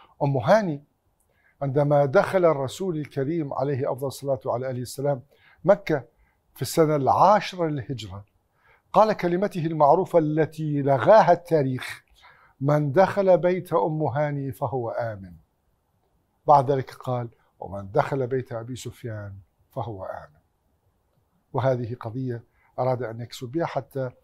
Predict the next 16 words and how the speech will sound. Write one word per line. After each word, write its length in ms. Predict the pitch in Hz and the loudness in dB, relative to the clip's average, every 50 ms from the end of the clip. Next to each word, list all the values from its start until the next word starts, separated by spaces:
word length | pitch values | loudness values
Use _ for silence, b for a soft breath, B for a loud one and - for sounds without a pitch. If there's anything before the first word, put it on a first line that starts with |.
| B B B B B B B _ _ _ _ _ _ - - | B B B B B B B _ _ _ _ _ _ -12 -10
آه، 260 | 123 120 120 120 - - | -8 -8 -8 -8 -10 -10
آه، 200 | 131 139 123 - | -10 -12 -10 -8
تغمد 340 | - 196 185 170 165 151 135 | -8 -6 -4 -4 -4 -4 -4
السيوف، 680 | 117 113 - - - 135 147 190 247 254 - - _ _ _ _ _ _ _ _ _ _ | -6 -8 -12 -10 -6 -4 -4 -4 -4 -6 -10 -16 _ _ _ _ _ _ _ _ _ _
لأنه 600 | 127 139 143 139 139 139 - - 135 135 135 135 - _ _ _ - | -4 -4 -2 -2 -4 -6 -8 -8 -10 -10 -10 -12 -14 _ _ _ -2
لا 180 | 123 135 190 240 | 4 6 8 8
يخشى 260 | 247 190 - - 170 | 8 6 4 2 -2
السيوف، 580 | - - - 135 135 147 190 214 - - - _ _ _ _ _ _ _ | -2 -2 -2 0 2 2 2 2 0 -8 -20 _ _ _ _ _ _ _
ولكن 360 | - 143 147 139 - - 139 | 2 2 2 2 2 0 -2
لا 220 | 127 120 156 247 262 | 2 6 8 10 10
يريد 220 | 226 190 151 135 | 10 8 6 4
أن 140 | 160 - 131 | 2 2 2
يقتل 440 | 147 147 - - - 143 127 107 - _ _ _ _ _ _ _ _ _ | 2 0 0 -2 -4 -4 -4 -4 -6 _ _ _ _ _ _ _ _ _
في 160 | - 160 160 | -2 0 2
فتح 300 | - 180 190 185 - 175 | 4 4 2 2 0 -2
مكة، 480 | 165 165 170 170 - - 175 170 - | -2 0 -2 -2 -2 -4 -4 -4 -4